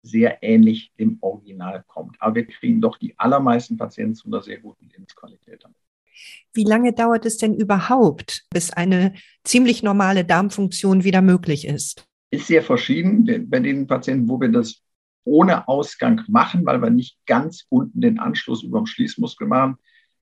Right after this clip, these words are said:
Speaker 1: die haben die innerhalb weniger Wochen, vielleicht mit der Einschränkung, dass man zwei- oder dreimal am Tag auf Toilette geht,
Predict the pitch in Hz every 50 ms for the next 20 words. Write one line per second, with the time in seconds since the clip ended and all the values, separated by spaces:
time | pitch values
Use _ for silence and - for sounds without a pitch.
0 | _ _ - 120 120 120 151 - - - 240 135 139 131 127 123 - - _ -
1 | 127 131 139 139 131 117 120 113 110 110 127 123 - - - - - - - 123
2 | 120 - 220 220 - - - - 226 247 - - - - - - 120 117 110 113
3 | 117 - - 117 113 113 - - 120 120 123 123 117 104 - - 104 113 127 135
4 | 131 131 123 123 - 123 120 107 107 113 - - 110 113 117 113 113 113 110 110
5 | - 113 113 110 110